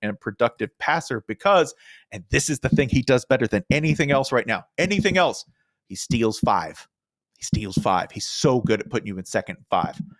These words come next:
Ain't pretty. Might have been disappointing. A lot of times they'll load up for that big, uh, you saw this on the last drive, loaded up for a huge play action. You're like, "Oh, here it comes. Here comes the bomb."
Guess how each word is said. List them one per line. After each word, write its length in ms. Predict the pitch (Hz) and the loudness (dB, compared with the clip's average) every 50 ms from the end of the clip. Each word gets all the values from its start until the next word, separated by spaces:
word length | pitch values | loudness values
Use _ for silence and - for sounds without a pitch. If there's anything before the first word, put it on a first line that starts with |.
| _ _ _ _ _ _ - | _ _ _ _ _ _ -4
Ain't 200 | 104 101 - - | -4 -4 -4 -2
pretty. 380 | - 156 160 196 240 226 - _ _ _ _ _ _ _ _ _ | 0 0 0 0 -2 -4 -6 _ _ _ _ _ _ _ _ _
Might 200 | - 107 123 127 | -2 0 0 2
have 60 | 127 117 | 2 2
been 100 | 135 127 | 0 0
disappointing. 560 | 117 143 135 - 147 135 - 196 196 143 104 - | 2 0 0 0 0 2 2 2 2 2 0 -2
A 40 | - | 0
lot 120 | 139 170 | 2 2
of 60 | 196 | 2
times 180 | - 233 208 175 | 2 2 2 4
they'll 140 | 196 208 175 | 4 4 4
load 200 | 175 190 202 214 | 4 4 6 6
up 120 | 208 202 | 4 4
for 80 | - 175 | 2 2
that 140 | 165 156 123 | 2 2 2
big, 180 | 175 175 170 | 2 0 2
uh, 60 | - | 0
you 140 | 151 147 156 | 0 0 0
saw 180 | - - 208 202 | 0 2 2 2
this 160 | 202 196 - | 2 2 0
on 80 | 202 175 | 0 0
the 80 | 170 | 2
last 240 | 165 202 175 165 - | 2 4 2 2 2
drive, 220 | - 208 185 135 - - _ _ _ | 4 2 2 2 0 -4 _ _ _
loaded 260 | - 147 185 202 196 | 0 2 2 2 4
up 160 | 202 202 - - | 2 2 0 0
for 100 | 143 127 | -2 -2
a 40 | |
huge 340 | 117 - - 214 202 - - | -2 -4 -4 -4 -4 -4 -4
play 220 | - - 175 160 147 | 0 2 2 4 4
action. 400 | 143 135 135 - - 123 - 98 | 4 2 0 -4 -6 -10 -8 -6
You're 100 | 113 123 | -2 -2
like, 140 | 120 - - | 0 0 2
"Oh, 220 | - 214 220 226 - | 2 2 2 2 2
here 140 | 185 180 | 2 0
it 80 | 185 139 | 0 2
comes. 380 | - 190 165 127 110 - - _ _ _ _ _ _ _ _ - | 2 2 2 2 0 -6 -20 _ _ _ _ _ _ _ _ -4
Here 80 | 165 170 | -2 0
comes 200 | - 196 180 147 | 2 0 0 -2
the 80 | 151 | -4
bomb." 340 | 139 - 185 175 147 104 - | -2 0 2 2 2 0 -2